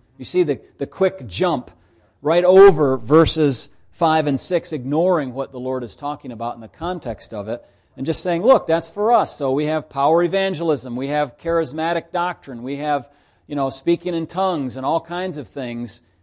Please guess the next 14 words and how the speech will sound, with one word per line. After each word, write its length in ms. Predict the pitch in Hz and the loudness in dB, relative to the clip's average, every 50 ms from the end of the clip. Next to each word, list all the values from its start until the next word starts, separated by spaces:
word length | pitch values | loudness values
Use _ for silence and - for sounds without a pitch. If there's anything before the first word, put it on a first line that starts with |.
| _ _ _ _ | _ _ _ _
That's 260 | 156 175 175 - - | -2 -2 -2 -4 -8
not 500 | 156 151 151 156 170 185 175 - _ _ | -8 -6 -4 -4 -4 -6 -8 -10 _ _
taught 380 | - - 165 160 170 - - - | -18 -12 -8 -8 -8 -8 -10 -12
here 320 | _ 139 135 131 127 - - | _ -10 -8 -8 -10 -10 -10
at 120 | 127 120 120 | -10 -8 -6
all. 400 | 120 127 127 110 101 92 90 - | -4 -4 -4 -4 -4 -8 -12 -18
Please 420 | _ - 147 151 156 156 151 139 - | _ -8 -6 -4 -4 -4 -6 -8 -12
do 180 | - - 131 | -12 -10 -8
not 380 | 123 123 127 135 135 131 - 120 | -6 -6 -6 -6 -10 -10 -12 -10
be 140 | 127 123 117 | -10 -8 -8
mistaken 640 | 113 110 - - - 147 151 156 147 - 113 107 | -8 -10 -12 -10 -6 -6 -6 -6 -6 -8 -12 -12
about 440 | 98 95 110 107 107 101 - _ 107 | -10 -8 -8 -8 -8 -8 -12 _ -12
that 420 | 113 113 101 95 95 95 - - _ _ _ _ _ _ _ _ _ _ _ _ | -10 -10 -8 -10 -10 -12 -14 -18 _ _ _ _ _ _ _ _ _ _ _ _
issue. 560 | 143 147 139 - - 131 117 104 95 87 | -4 -4 -4 -4 -6 -8 -8 -8 -10 -12